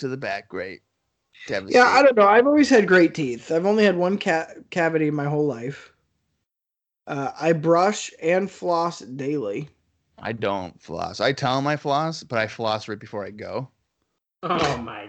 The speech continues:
Speaker 3: God.
Speaker 2: It's, like, pre-bleeding, and they're like, "Huh, that's weird."
Speaker 1: <laughs>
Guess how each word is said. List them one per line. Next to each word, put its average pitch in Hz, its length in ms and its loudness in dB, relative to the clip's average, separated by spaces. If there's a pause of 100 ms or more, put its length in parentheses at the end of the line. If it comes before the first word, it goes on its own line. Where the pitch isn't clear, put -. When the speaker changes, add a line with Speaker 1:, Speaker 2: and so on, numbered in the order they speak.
Speaker 3:
God. 131 380 -12
Speaker 2:
It's, 214 220 4
like, 220 240 4
pre-bleeding, 185 800 0
and 175 80 -4
they're 165 100 -2
like, 160 220 0
"Huh, 180 300 -2
that's 175 160 -6
weird." 147 300 0
Speaker 1:
<laughs> - 680 -10